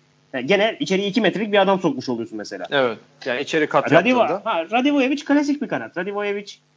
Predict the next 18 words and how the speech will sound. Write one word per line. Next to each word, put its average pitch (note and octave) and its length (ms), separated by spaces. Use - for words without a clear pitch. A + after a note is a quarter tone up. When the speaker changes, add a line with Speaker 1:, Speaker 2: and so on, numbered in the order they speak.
Speaker 1:
e, D3 420
bileği G#3+ 260
çok F#3 240
düzgün, C#3+ 420
çok G3+ 220
iyi F#3 100
zamanda C3+ 360
topu A#2 240
alıyor, C3 320
harika G3+ 400
adımlıyor, C3+ 500
agresif, E3+ 500
e, - 40
Speaker 2:
Hı B2 500
hı. C#3 40
Speaker 1:
yedi F#3 160
metresi F#3 380
inanılmaz. E3 640